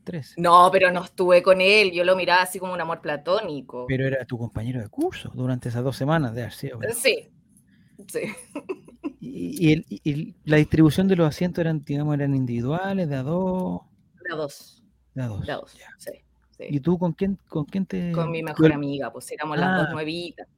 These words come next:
Speaker 1: Pero lo elegían ustedes, ¿no? Lo elegían lo-, lo-
Speaker 2: Era un caos. Imagínate que el uniforme era con falda y yo iba con jumper. O sea, ya imagínate eso. <laughs>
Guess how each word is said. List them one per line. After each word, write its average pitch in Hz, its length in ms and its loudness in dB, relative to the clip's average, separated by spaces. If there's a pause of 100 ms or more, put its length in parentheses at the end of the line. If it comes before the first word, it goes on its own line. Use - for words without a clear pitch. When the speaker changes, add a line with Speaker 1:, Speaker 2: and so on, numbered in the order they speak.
(160)
Speaker 1:
Pero 147 240 2
lo 143 100 4
elegían 143 360 2
ustedes, 139 320 0
¿no? 131 100 -2
Lo 131 100 -2
elegían 156 680 -4
lo-, 156 240 -4
lo- 151 260 -6
Speaker 2:
Era 415 180 0
un 262 180 -2
caos. 160 760 2
Imagínate 262 560 -2
que 262 240 4
el 233 100 -2
uniforme 240 460 -4
era 254 100 0
con 233 160 -4
falda 240 300 -4
y 240 80 -6
yo 226 80 -4
iba 226 120 0
con 214 200 -2
jumper. 214 500 -2 (320)
O 196 140 -4
sea, 214 240 4
ya 226 440 4
imagínate 233 540 -6
eso. 196 280 -8 (640)
<laughs> - 800 -10